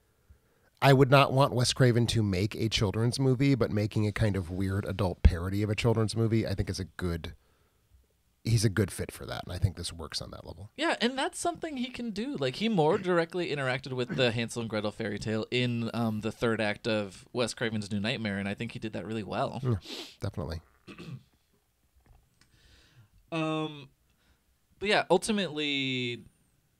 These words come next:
Speaker 2: that, that, that's the, that's the gist of the, um, movie. Is there anything else that you think it's doing well that we haven't covered?
Speaker 1: Um,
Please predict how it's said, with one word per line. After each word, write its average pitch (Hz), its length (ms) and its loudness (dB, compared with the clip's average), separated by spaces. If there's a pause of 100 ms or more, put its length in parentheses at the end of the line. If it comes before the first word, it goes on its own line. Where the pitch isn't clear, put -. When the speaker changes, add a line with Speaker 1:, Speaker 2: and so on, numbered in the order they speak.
(160)
Speaker 2:
that, 143 320 -4
that, 151 160 0
that's 220 300 2
the, 226 180 6
that's 196 240 2
the 240 100 2
gist 117 520 0
of 107 320 0
the, 104 500 -4
um, 98 500 -2
movie. 107 300 -2
Is 139 120 2
there 196 100 4
anything 208 320 0
else 147 160 0
that 156 100 0
you 143 80 0
think 139 220 -6
it's 123 160 -6
doing 113 520 0 (280)
well 104 380 -2
that 110 120 -2
we 104 80 -6
haven't 101 240 -6
covered? 107 460 -12 (800)
Speaker 1:
Um, 160 800 -2